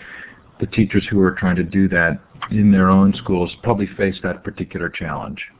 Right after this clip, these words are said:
of needing to provide something of value to those who are decision makers.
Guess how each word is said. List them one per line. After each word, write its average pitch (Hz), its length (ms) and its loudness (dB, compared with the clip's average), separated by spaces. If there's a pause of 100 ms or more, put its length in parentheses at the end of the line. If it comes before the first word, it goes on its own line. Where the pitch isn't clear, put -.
(160)
of 92 220 -10
needing 92 560 -4
to 90 180 -6 (300)
provide 87 580 0 (580)
something 101 300 2
of 92 100 -2
value 87 360 2
to 92 120 -6
those 90 300 -2
who 92 120 -4
are 85 120 -2
decision 82 500 -6
makers. 76 380 -6